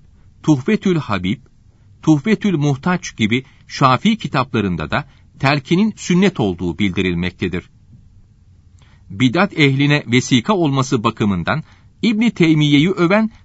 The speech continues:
ve ölünün işitmediğini söyleyen Alusi bile, Gariyetül Mevaiz kitabında Peygamber Efendimizin telkin verdiğini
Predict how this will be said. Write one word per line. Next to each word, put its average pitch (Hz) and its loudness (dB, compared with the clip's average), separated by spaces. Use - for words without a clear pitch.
ve 135 0
ölünün 160 4
işitmediğini 139 -2
söyleyen 127 2
Alusi 123 0
bile, 92 -4
Gariyetül 175 0
Mevaiz 151 0
kitabında 98 -4
Peygamber 143 2
Efendimizin 139 -2
telkin 143 -2
verdiğini 180 0